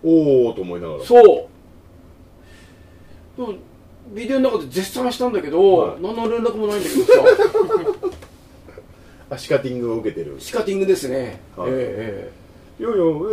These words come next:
Speaker 1: 良かったですよ。で、あのー、僕ね、一番良かったのは、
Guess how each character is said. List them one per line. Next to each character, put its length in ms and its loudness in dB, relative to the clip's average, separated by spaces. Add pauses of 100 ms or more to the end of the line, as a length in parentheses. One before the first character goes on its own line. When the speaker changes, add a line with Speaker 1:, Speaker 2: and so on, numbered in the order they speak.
(220)
Speaker 1:
良 80 -4
か 120 2
っ 100 -14
た 100 -8
で 80 -12
す 80 -6
よ。 60 -2
で、 180 2 (300)
あ 20 -2
の 160 4
ー、 880 -4 (720)
僕 160 -8
ね、 80 -6
一 180 -12
番 160 -2
良 80 -2
か 140 -2
っ 80 -16
た 100 -8
の 160 -14
は、 260 -8